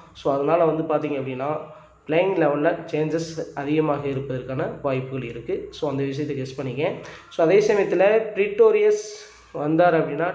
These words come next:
டெத் over first, அதாவது, அ, first பவுலிங் பண்ணாங்கன்னா Pretorius கம்பல்சரியா பிக் பண்ணிக்கணும். ஏன்னா ஓரளவுக்கு decent batsman கூட. So, அது மாதிரி ஃபெலுக்கோயா வந்தா கூட நீங்க ரிஸ்கியா வந்து captain வீசி try பண்ணி பார்க்கலாம்.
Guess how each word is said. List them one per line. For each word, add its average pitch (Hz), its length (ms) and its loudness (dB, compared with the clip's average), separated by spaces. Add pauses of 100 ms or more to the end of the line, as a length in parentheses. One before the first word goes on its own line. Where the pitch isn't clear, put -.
(100)
டெத் 165 220 -4
over 160 180 2
first, 147 300 -6
அதாவது, 160 600 0 (420)
அ, 139 180 2
first 156 380 -2
பவுலிங் 220 280 6
பண்ணாங்கன்னா 175 380 -2
Pretorius 175 460 -6
கம்பல்சரியா 160 460 -4
பிக் 147 200 -10
பண்ணிக்கணும். 156 320 -4
ஏன்னா 196 140 -4
ஓரளவுக்கு 170 460 -2
decent 165 300 -8
batsman 151 420 -4
கூட. 139 180 -10 (460)
So, 180 200 0
அது 196 80 0
மாதிரி 190 220 2
ஃபெலுக்கோயா 247 360 4
வந்தா 190 200 -2
கூட 185 400 -2
நீங்க 170 180 -6
ரிஸ்கியா 165 500 2
வந்து 185 180 -2
captain 175 260 -2
வீசி 165 200 -6
try 165 300 -2
பண்ணி 170 160 -6
பார்க்கலாம். 143 540 -6